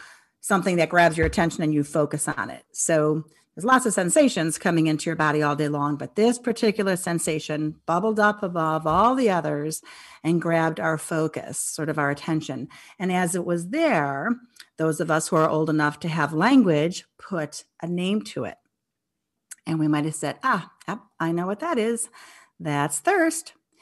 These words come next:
And so once we're aware of it and we sort of put this label to it, we can do something about it. We can take action about the thirst and move, in this case, our bodies through space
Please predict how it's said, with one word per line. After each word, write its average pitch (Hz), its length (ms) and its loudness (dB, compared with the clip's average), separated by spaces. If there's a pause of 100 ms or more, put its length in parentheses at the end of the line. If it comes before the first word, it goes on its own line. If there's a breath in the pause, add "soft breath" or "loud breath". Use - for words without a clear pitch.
(400 soft breath)
And 190 220 -2
so 180 640 2
once 165 320 0
we're 156 160 0
aware 302 340 4
of 185 140 4
it 190 160 4
and 170 80 -2
we 165 80 0
sort 160 240 -6
of 156 100 -10
put - 180 -12
this 202 180 -4
label 185 300 2 (140)
to 131 120 0
it, 135 180 -2 (580 soft breath)
we 196 180 6
can 196 200 -2
do 247 340 2
something 175 480 -2
about 147 300 -2
it. - 100 -14
We 175 160 -2
can 165 220 -2
take 196 420 -4
action - 840 -4 (720 loud breath)
about 180 360 0
the 185 100 -2
thirst - 640 -8 (260)
and 160 460 2 (160)
move, 196 480 4
in 170 100 0
this 247 240 0
case, 151 480 -6
our 156 160 -2
bodies 170 420 -2
through 190 180 -4
space 185 500 -2